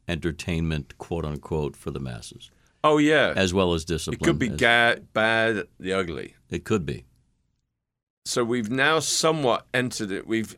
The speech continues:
Speaker 2: over the last, probably since, there are different phases intermingled between these different periods. Uh, we've been informed, and there's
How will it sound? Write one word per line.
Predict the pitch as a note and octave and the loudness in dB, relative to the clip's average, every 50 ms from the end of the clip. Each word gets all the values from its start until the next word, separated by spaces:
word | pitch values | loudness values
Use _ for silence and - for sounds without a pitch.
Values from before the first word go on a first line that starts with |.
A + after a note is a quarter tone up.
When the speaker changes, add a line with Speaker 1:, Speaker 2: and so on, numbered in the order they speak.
| - | -4
Speaker 2:
over | - B2+ A#2+ B2 | -4 -4 -2 0
the | A#2+ A#2 | 0 0
last, | A#2 A#2 A#2+ A#2+ A#2+ A#2 A2+ - - - - - - _ _ _ _ _ _ _ _ _ _ _ _ _ _ _ _ _ _ _ _ | 2 2 2 2 2 2 0 -4 -6 -8 -12 -16 -18 _ _ _ _ _ _ _ _ _ _ _ _ _ _ _ _ _ _ _ _
probably | - - D3 D3+ D#3 D#3+ _ - E3 D3+ | -6 -2 0 0 0 -2 _ -2 -2 -2
since, | - - - - B2+ A#2 A2 - - - - - - - - _ _ _ _ _ _ _ _ _ _ _ _ _ _ _ _ _ _ | -2 -4 -4 -2 -2 -2 -4 -6 -10 -10 -10 -10 -10 -12 -14 _ _ _ _ _ _ _ _ _ _ _ _ _ _ _ _ _ _
there | - C#3 C#3 | -2 0 0
are | C3+ | 0
different | C3+ D#3 D3+ C3 B2+ - | -2 -4 -6 -6 -6 -8
phases | - - - - - C#3 C3+ B2+ B2+ A#2+ A#2 G#2 E2 E2+ D2+ - - - - _ - | -8 -10 -12 -4 0 0 2 2 2 2 0 -2 -4 -8 -12 -14 -16 -18 -18 _ -6
intermingled | A#2 A#2 A2+ - G#2+ G2+ G2+ G#2 G#2 G#2 G2+ F2+ F2+ E2+ - | -6 -4 -2 -2 -2 -2 0 0 -2 -2 -2 -4 -6 -6 -6
between | F#2 F2 - - G#2 G2+ G2 F#2+ | -8 -10 -10 -8 -6 -6 -4 -4
these | F#2 F2+ F2+ F2 D#2+ - | -4 -6 -6 -8 -10 -10
different | - G2+ F2+ - - - F2+ D#2 - - _ - - _ _ _ _ _ _ _ _ _ | -10 -10 -10 -10 -10 -12 -12 -12 -12 -16 _ -20 -20 _ _ _ _ _ _ _ _ _
periods. | - F#2+ F2+ D2 B1 - - - _ _ _ _ _ _ _ _ _ _ _ _ _ _ _ - | -14 -10 -10 -10 -10 -12 -16 -20 _ _ _ _ _ _ _ _ _ _ _ _ _ _ _ -4
Uh, | G#2+ G#2 G2 - - _ _ _ _ _ | -2 0 0 -2 -4 _ _ _ _ _
we've | A2 C3 B2 G#2+ | -4 -4 -4 0
been | - D3 D3+ | 0 0 2
informed, | D3+ D3 C3+ C3 - - - B2+ A2+ G2+ F#2+ F#2 F2 F2+ G2+ A2 A2 - - _ _ _ _ _ _ _ _ _ _ _ _ _ _ _ _ _ _ _ _ _ - | 2 0 0 -4 -6 -4 0 2 2 4 4 2 0 -2 -4 -6 -10 -12 -18 _ _ _ _ _ _ _ _ _ _ _ _ _ _ _ _ _ _ _ _ _ -6
and | A2 | -4
there's | A2 G#2+ G#2+ - - | -4 -4 -4 -8 -12